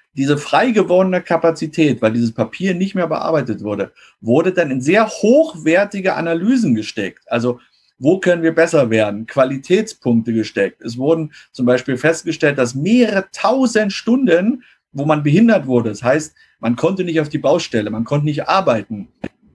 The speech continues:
Dafür gab's aber gar keinen Prozess. Das heißt, der konnte jetzt entwickelt werden, der Behinderungsprozess.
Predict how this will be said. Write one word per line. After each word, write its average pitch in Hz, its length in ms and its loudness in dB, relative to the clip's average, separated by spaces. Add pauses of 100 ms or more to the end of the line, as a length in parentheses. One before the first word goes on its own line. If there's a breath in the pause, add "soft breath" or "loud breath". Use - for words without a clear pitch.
(320)
Dafür 135 420 -2
gab's 180 300 0
aber 147 160 2
gar 120 160 0
keinen 120 280 2
Prozess. 165 600 -2 (240 soft breath)
Das 123 140 0
heißt, 139 160 2
der 139 100 0
konnte 143 260 0
jetzt 180 440 2
entwickelt 226 480 0
werden, 120 220 2
der 123 80 2
Behinderungsprozess. 123 1120 0